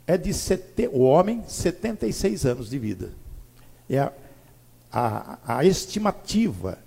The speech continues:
e perspectiva e também a, a,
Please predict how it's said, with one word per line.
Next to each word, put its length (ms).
e 80
perspectiva 1200
e 100
também 580
a, 380
a, 40